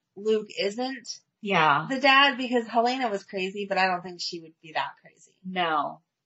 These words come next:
Speaker 1: I really don't.
Speaker 2: No. I don't
Speaker 1: So.
Speaker 2: think Luke would be that crazy.
Speaker 1: I mean, Luke wouldn't, hopefully Luke wouldn't hook up with Helena, but if he did, he wouldn't, I'm assuming, have thought forward that maybe she saved some of his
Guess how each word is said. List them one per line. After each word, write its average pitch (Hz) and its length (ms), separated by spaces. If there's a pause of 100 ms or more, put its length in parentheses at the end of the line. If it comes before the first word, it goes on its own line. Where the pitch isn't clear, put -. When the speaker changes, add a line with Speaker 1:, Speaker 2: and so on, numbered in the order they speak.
(760)
Speaker 1:
I 170 60
really 165 260
don't. - 380
Speaker 2:
No. 160 480 (880)
I 185 80
don't 240 120
Speaker 1:
So. - 40
Speaker 2:
think 185 200
Luke 240 200
would 175 140
be 151 140
that 139 220
crazy. 143 460 (800)
Speaker 1:
I 330 100
mean, 349 180
Luke 370 180
wouldn't, 220 280 (640)
hopefully 247 400
Luke 214 240
wouldn't 180 260
hook 175 200
up 165 220 (220)
with 170 180
Helena, 175 440
but 202 100
if 208 100
he 202 120
did, 180 560 (520)
he 180 80
wouldn't, 175 360 (100)
I'm 160 120
assuming, 160 480
have 160 180
thought 160 300 (120)
forward 160 460
that 151 120
maybe 151 260
she 147 180
saved 151 400
some 147 180
of 147 120
his 143 220